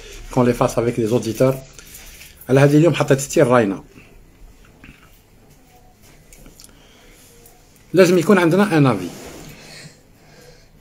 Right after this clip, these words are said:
بون، ما نقول لكمش، آه،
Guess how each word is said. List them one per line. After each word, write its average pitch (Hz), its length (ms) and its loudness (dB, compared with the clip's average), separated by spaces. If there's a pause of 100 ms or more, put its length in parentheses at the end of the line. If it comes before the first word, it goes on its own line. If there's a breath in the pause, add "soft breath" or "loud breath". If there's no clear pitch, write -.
(120)
بون، 135 340 2
ما 139 120 4
نقول 135 180 4
لكمش، 139 380 -2
آه، 120 1000 -4